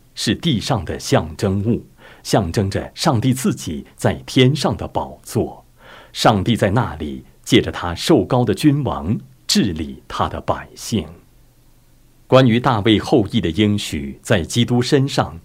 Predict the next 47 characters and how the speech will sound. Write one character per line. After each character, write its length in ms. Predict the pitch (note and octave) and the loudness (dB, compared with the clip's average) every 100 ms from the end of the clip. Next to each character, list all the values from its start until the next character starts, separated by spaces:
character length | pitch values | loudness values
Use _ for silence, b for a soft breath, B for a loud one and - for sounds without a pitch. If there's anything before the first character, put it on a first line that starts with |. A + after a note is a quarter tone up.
| - | -16
实 320 | - - D2 C#2 | -10 -6 -6 -6
现 280 | - G2+ C#2+ D2+ | -4 -4 -4 -14
了。 220 | - - _ _ _ _ b b b b | -14 -16 _ _ _ _ b b b b
保 160 | G#2 F#2+ | 4 6
罗 140 | G#2 | 6
在 160 | A2+ G2+ | 4 2
写 180 | - D#2+ | 0 -2
信 160 | G#2+ | 0
给 140 | F2+ D2+ | 0 0
罗 180 | E2+ | 0
马 160 | G#2+ - | 0 0
人 240 | D#2 C#2+ | -8 -10
时 180 | D2 - | -8 -8
说 400 | D2 - D#2+ - _ _ B B B | -8 -6 -6 -8 _ _ B B B
：“论 200 | A#2+ G#2 | 6 6
到 140 | G2 | 4
他 180 | E2 G#2+ | 2 0
儿 220 | E2 D#2 | 0 -2
子， 340 | F#2 - D2 - - | -4 -6 -8 -8 2
我 180 | G2 | 2
主 180 | G#2+ - | 2 0
耶 120 | E2 G2+ | 0 0
稣 180 | A2 | 0
基 220 | G2 A2+ G#2 | -2 0 0
督， 320 | B2 A2+ B2+ - _ | 0 -2 -4 -12 _
按 200 | - C3+ | 0 2
肉 200 | A#2+ D#3+ | 6 4
体 180 | G#2 - | 4 -8
说， 360 | - G#2+ G#2 B2+ B | -2 4 4 2 B
是 140 | - | 0
从 220 | - G2 B2 | 0 2 0
大 220 | E3 G#2+ | 0 2
卫 180 | C3 G2 | 2 0
后 320 | - E3 F2 | 4 4 4
裔 260 | D3 E2+ - | -2 -4 -8
生 420 | - - G2 G2 | -4 0 0 -2
的。” 140 | B2+ G#2+ - - _ _ _ B B B B | -8 -10 -12 -20 _ _ _ B B B B
基 240 | - A2+ A2 | -2 0 2
督 160 | A2+ | 0
是 160 | A#2 - | 0 0
将 180 | G#2+ G2 | 0 0
要 140 | D#2 | 0
升 320 | - A#2+ G#2 | -2 0 0
天、 340 | G#2 A2+ G#2+ A2+ B B | 2 2 2 -2 B B
被 160 | D#3 - | 2 4
高 280 | C#3 B2 | 4 2
举、 340 | B2 - C#2+ | 0 -6 -10